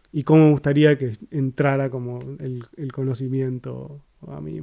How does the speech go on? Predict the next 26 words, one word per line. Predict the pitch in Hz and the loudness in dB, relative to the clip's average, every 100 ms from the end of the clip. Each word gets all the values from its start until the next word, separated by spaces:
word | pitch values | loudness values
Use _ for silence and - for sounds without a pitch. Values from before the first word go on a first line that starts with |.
| 156 | -6
Y | 139 | -4
a | 135 | 2
mí | 151 | 4
me | 160 | 6
gusta | 156 139 147 | 6 4 0
como | 135 131 | 0 -2
divertirme | 131 131 - 190 220 196 | -2 -4 2 2 4 4
y | |
que | 151 | 4
me | 135 | -2
sorprendan | - 135 131 151 160 170 180 190 185 - _ _ _ - | -4 -6 0 2 4 6 6 4 0 -10 _ _ _ -4
y | 147 | 0
que | 156 | 2
haya | 139 | 2
vueltas | 151 151 147 139 | 2 4 2 0
de | 135 | 2
tuerca | 147 143 143 151 147 | 2 2 2 2 2
en, | 135 123 127 | 2 -4 -8
en, | 139 127 120 120 135 | -8 -6 -8 -10 -8
en | 127 | -8
todo. | 123 117 135 | -6 -8 -10
Entonces, | 143 147 143 143 - _ _ _ _ _ _ _ _ | -10 -8 -4 -4 -6 _ _ _ _ _ _ _ _
me | 190 165 | 4 8
salió | 170 190 240 240 | 12 12 12 12
bastante | 175 226 233 208 | 8 6 6 6
naturalmente | 180 175 190 214 214 220 254 247 | 8 8 8 8 6 4 2 0